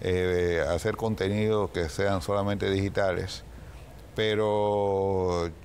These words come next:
yo, nosotros seguimos apostando a, a la televisión per se, a la pantalla grande, a la que la gente está en su casa, al que reúne a la familia, que ve un, un juego, eh, al que ve un programa, de, el que ve un programa, que ve una noticia, y, y, y entiendo que va a seguir funcionando.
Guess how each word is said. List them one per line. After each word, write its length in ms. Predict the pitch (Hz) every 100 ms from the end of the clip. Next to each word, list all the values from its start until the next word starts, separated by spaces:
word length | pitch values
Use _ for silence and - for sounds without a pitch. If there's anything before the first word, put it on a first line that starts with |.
| -
yo, 280 | 101 110 107
nosotros 320 | 113 123 139
seguimos 500 | 135 123 117 123 120
apostando 540 | 113 107 - 107 110 104
a, 280 | 90 60
a 40 | 98
la 100 | 98
televisión 480 | 101 95 92 117 110
per 160 | 107
se, 180 | 101 107
a 100 | 104
la 100 | 92
pantalla 500 | 95 87 101 104 104
grande, 380 | 98 101 107 98
a 40 |
la 120 | 92
que 100 | 90
la 100 | 90
gente 240 | 87 98 98
está 140 | 98
en 80 | 98
su 120 | 98
casa, 340 | - 101 104 95
al 120 | 87
que 200 | 92 82
reúne 300 | 90 95 107
a 20 |
la 100 | 104
familia, 420 | 101 95 104 104
que 120 | 95 92
ve 80 |
un, 140 | 101 95 - - - -
un 140 | 92
juego, 480 | 90 98 107 98 92 - - - -
eh, 320 | 92 92 92
al 140 | 92
que 380 | 90 95 92 92
ve 160 | 92 104
un 80 | 107
programa, 400 | 101 98 101 95
de, 220 | - 90
el 180 | - 90
que 80 |
ve 100 | 92
un 180 | 104 104
programa, 440 | 95 92 90 107 92
que 60 |
ve 80 | 90
una 160 | 95 104
noticia, 580 | 90 101 104 - 95 - - - - - -
y, 880 | 117 110 110 107 104 98 95 90 85 - -
y, 480 | 117 113 110 107 120
y 100 | 120
entiendo 360 | 113 120 151
que 80 | -
va 120 | 135
a 20 |
seguir 180 | 131 139
funcionando. 560 | 131 147 135 110 120